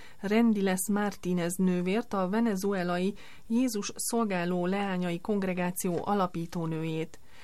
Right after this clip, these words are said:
A szerzetes nő a múlt században élt Caracasban ezerkilencszázhárom és ezerkilencszázhetvenhét között. Nővértársaival együtt szeretettel szolgálta a legszegényebbeket a plébániákon,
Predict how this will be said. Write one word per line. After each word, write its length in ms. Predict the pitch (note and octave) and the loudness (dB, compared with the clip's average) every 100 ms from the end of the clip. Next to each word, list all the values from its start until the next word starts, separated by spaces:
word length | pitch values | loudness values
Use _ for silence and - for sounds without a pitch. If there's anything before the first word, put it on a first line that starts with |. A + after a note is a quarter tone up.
| - - - | -16 -14 -2
A 140 | G#3+ | -2
szerzetes 600 | A3 C#4 - F#3+ F#3+ G3 | 0 -2 0 -2 0 0
nő 180 | G#3+ A#3 | 4 6
a 80 | A3+ | 6
múlt 260 | B3+ B3+ | 4 2
században 640 | - E3+ F3+ F3+ F3 F3 | 0 0 2 2 2 2
élt 240 | G3 G#3+ G#3+ | 4 4 2
Caracasban 760 | - G3 E3+ E3+ E3+ - F3 | 2 2 2 0 0 0 0
ezerkilencszázhárom 1200 | F3+ A3 G#3 F#3 F3+ F#3 F3 - F#3 F#3 G3+ A#3 - | 0 0 0 2 2 0 -2 -2 0 2 4 2 2
és 180 | F3+ - | -2 0
ezerkilencszázhetvenhét 1400 | A3 F#3 - F3+ F#3 F#3 F3+ G#3 G3 F#3+ F3+ F#3+ F#3 | 0 -2 0 0 2 0 0 -2 0 0 2 2 2
között. 460 | - - - - - - - - - | -4 -4 -4 -6 -14 -16 -16 -16 -2
Nővértársaival 1040 | G3+ G3 F#3 F#3 F#3 F3+ - F3+ F3+ F3+ F3 | 2 4 4 2 0 0 2 2 2 2 2
együtt 560 | - F#3 F#3+ G#3 - - | 0 0 2 0 0 -8
szeretettel 760 | - G#3+ F3+ F3+ F3+ - F3 | -2 2 2 0 -2 0 0
szolgálta 640 | F3+ G3+ F#3+ F3+ E3+ E3+ | 2 2 4 4 2 0
a 80 | D3+ | 0
legszegényebbeket 1000 | F3 A3+ - F#3+ F#3 F3 E3 E3+ F3+ F3+ | 0 -2 -2 0 2 2 0 -2 -2 -4
a 60 | D#3+ | -2
plébániákon, 880 | G#3+ A3 G3+ F#3+ F#3 F3+ F3+ F3 | 0 2 4 4 4 4 2 2